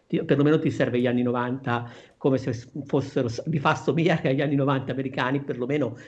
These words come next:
agli anni novanta che noi vedevamo al cinema, scegliendo anche delle attrici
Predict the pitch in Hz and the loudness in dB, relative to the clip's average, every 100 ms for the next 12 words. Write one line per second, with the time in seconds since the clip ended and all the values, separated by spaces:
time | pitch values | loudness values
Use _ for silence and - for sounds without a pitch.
0 | - 127 131 139 139 147 147 139 127 139 | -12 -2 2 4 4 2 0 -2 0 2
1 | 151 127 123 123 127 135 135 143 135 139 | 2 2 -2 -2 -2 -2 -4 -2 0 0
2 | - 123 120 131 123 123 120 123 120 123 | -2 -4 0 0 2 0 -2 -2 0 0
3 | 117 135 131 135 131 | -2 -4 -2 -2 -4